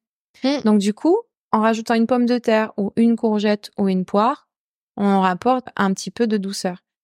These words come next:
Speaker 2: Et si on met de la patate douce, ça revient à la poire, c'est un petit goût sucré, ça change
Speaker 1: Mmh.
Speaker 2: les tonalités de saveur.
Speaker 1: Ok.
Speaker 2: Voilà.
Speaker 1: Et donc toi, tu, tu proposes des formations, c'est ça, des cours de cuisine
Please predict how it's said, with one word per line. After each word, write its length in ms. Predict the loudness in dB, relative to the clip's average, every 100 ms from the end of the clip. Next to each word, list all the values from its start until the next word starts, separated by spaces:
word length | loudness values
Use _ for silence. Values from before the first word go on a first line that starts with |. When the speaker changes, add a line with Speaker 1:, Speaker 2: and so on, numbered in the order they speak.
| -4
Speaker 2:
Et 120 | -2 0
si 180 | 2
on 60 | 4
met 120 | 4
de 60 | 2
la 100 | 2
patate 320 | 0 0 -2
douce, 200 | -2 -4
ça 240 | -4 -2 -2
revient 220 | 0 -2
à 240 | -2 -2 -2
la 120 | -2
poire, 260 | 0 0 0
c'est 120 | -2
un 80 | -2
petit 160 | -4
goût 120 | -4
sucré, 420 | -4 -4 -4 -4 -2
ça 160 | -2
change 280 | 0 0 2
Speaker 1:
Mmh. 40 | 0
Speaker 2:
les 60 |
tonalités 560 | 0 -2 -2 -6 -10 -16 _ _ _ _ -8
de 80 | -6
saveur. 380 | -2 -2 -2 -6 _ _ _ _ _ -8
Speaker 1:
Ok. 260 | -6 -6 -6
Speaker 2:
Voilà. 340 | -6 -8 -10 -16 _ _ _ _ _ _
Speaker 1:
Et 120 | 0 0
donc 220 | -2 -4
toi, 200 | -2 -2
tu, 640 | 0 -2 0 0 0 -4
tu 100 | -8
proposes 340 | -6 -2 0 0
des 120 | 0
formations, 960 | -2 -4 -2 -2 -4 -4 -4 -4 -2 -2 -4 _
c'est 160 | -8
ça, 180 | -2 0
des 140 | 0
cours 320 | 0 0 -2 -4
de 120 | -8
cuisine 380 | -8 -8 -6 -6